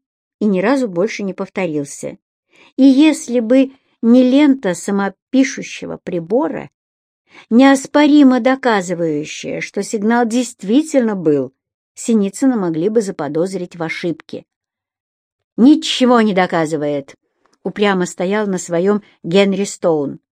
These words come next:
"Сигнал поступил от одного спутника к другому. Это означало внимание, предупреждение, вполне доступное кибернетическим установкам".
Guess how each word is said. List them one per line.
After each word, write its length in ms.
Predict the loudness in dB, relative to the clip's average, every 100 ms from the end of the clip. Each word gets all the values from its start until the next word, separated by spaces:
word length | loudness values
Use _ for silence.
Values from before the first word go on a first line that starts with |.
| _ _ _ _
"Сигнал 640 | -16 -8 -4 0 0 0 -2
поступил 600 | -6 -8 -8 -2 0 0
от 180 | -4 -6
одного 420 | -6 -4 0 2
спутника 540 | 2 -2 -6 -4 -4 -4
к 80 | 0
другому. 540 | 0 4 2 0 -8 _ _ _ _ _ -2
Это 260 | 0 2
означало 720 | 0 -2 -4 -4 -4 -4 -4
внимание, 840 | -6 -2 0 2 2 0 -2 -4 -8 _ _ _ _ _ _
предупреждение, 1080 | -2 0 2 2 2 4 4 4 0 -4 -10 _ _
вполне 500 | _ 0 2 2 0
доступное 720 | -2 -4 -2 -2 0 0 -2 -6 _ _
кибернетическим 920 | -2 0 0 -2 -4 -8 -8 -8 -8
установкам". 760 | -6 -6 -4 -4 -4 -6 -6